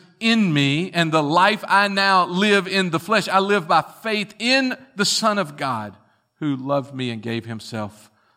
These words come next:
up for me." This life is yours in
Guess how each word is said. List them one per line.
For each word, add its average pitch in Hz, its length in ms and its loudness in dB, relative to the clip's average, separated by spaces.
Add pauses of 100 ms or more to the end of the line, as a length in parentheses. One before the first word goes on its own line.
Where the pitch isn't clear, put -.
(180)
up 117 180 -8
for 120 340 -10
me." 90 220 -18 (760)
This - 240 -6 (160)
life 127 720 0
is 123 440 -4
yours 123 540 -4
in 127 400 -6